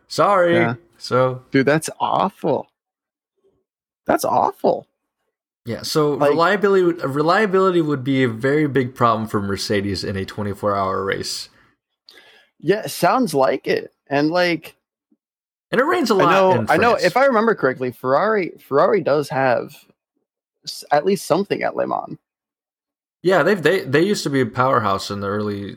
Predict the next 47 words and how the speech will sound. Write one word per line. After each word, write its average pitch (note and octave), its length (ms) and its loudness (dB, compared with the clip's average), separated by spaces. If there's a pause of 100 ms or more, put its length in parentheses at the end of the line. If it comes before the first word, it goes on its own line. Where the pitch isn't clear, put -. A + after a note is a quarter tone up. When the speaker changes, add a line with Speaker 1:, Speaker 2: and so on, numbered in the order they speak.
(100)
Speaker 1:
uh, F#2+ 300 -8
sixties. - 540 -10 (880)
Speaker 2:
I C#3 100 -2
know, D#3+ 240 2
I D3+ 120 2
know F#3 160 2
that E3 200 0
at C#3+ 160 0
the D3+ 80 -4
very G3+ 240 0
least D3+ 340 -4
they, C3+ 380 0
they C3+ 160 2
have C3+ 240 -2
something C3 400 -4
still D3 360 -2
at - 80 -4
Le C3 100 -4
Mans. C3+ 400 -8 (580)
Whether C#3+ 300 2
it B2+ 100 -4
be, C3+ 440 2 (280)
you D3+ 120 0
know, D3 100 4
no D3+ 140 2
matter, E3 280 0
no C#3+ 240 0
matter E3+ 240 0
the A#2+ 80 -6
class, - 380 -2
they're D3+ 160 2
at C#3 80 2
least B2+ 240 -2
trying C3 320 0
to - 0 -
do A#2 160 -4
something. - 460 -4 (680)
But C#3 220 2
if C#3+ 140 0
you F3 80 4
look F#3 120 0
at - 80 -2
Mercedes, - 600 -4 (2000)
Mercs A3 280 0
are B3 60 0
best D#3+ 240 -2
known, C3+ 540 0